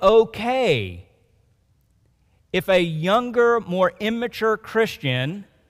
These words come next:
inserts themselves into a situation to try to do something good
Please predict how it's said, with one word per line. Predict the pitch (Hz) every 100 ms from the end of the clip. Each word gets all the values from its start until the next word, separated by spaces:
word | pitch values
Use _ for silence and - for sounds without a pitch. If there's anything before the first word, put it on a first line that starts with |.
| _ _ -
inserts | 196 - - 226 254 - 254
themselves | 240 - 240 214 233
into | 208 202
a | 202
situation | 220 208 208 196 190 180
to | 175
try | - 196 208 254
to |
do | 233 247
something | 240 240 233 226 208 165
good | 196 165 127 127 160